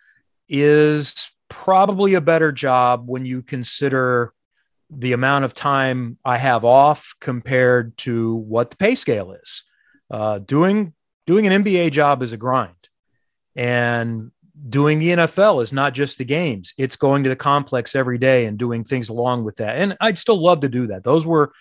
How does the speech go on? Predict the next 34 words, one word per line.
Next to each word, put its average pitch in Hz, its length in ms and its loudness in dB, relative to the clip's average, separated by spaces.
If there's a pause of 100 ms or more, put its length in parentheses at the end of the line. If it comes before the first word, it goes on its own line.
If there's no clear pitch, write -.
(260)
the 123 80 -6
dream 160 380 2
scenarios, 131 680 0
but 117 220 -6
life 135 240 0
took - 180 -4
a 156 40 -2
little 147 240 -4
twist, - 580 0 (440)
and 120 160 -2
I'm 127 180 0
quite 143 240 4
happy 143 380 0
with 147 180 -2
the 139 60 -2
way 143 200 2
it 123 100 -4
worked 127 280 -6
out. 147 340 0
I, 147 180 -2
I 170 120 2
do 226 200 0
love 202 220 2
the 165 140 -4
opportunity 151 640 -4
to 139 140 -10
be 135 140 -2
able 139 220 0
to 123 40 -2
explore 127 520 0
and 120 100 -4
do 117 140 -2
other 110 180 -2
things. 90 400 -14